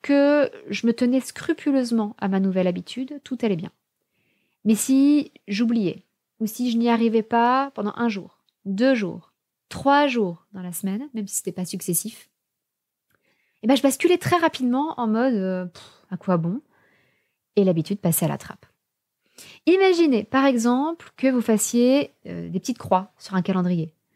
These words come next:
Chaque fois que vous faites du sport, on appelle ça des trackers parfois, ça peut être sur un bullet journal. Euh... Donc imaginez ça. Vous faites des petites croix sur votre calendrier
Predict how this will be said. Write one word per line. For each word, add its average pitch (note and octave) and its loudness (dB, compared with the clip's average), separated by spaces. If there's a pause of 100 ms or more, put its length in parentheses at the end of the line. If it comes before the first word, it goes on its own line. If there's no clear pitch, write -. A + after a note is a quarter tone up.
Chaque - 0
fois G#3 4
que F#3 -4
vous F#3 -2
faites F#3+ 0
du F3+ -2
sport, E3 -8
on - -16
appelle D#3+ -10
ça F#3+ 0
des E3+ 2
trackers E3+ -8
parfois, - -20
ça F3 -14
peut - -18
être - -20
sur - -18
un - -10
bullet E3 -2
journal. D#3+ -2 (1160)
Euh... F3+ 2 (680)
Donc A#3 0
imaginez C#4 2
ça. - -6 (340)
Vous A3 -10
faites C#4 2
des C4 0
petites A#3 -4
croix F#3 0
sur A3+ -4
votre G3 -2
calendrier F3+ -2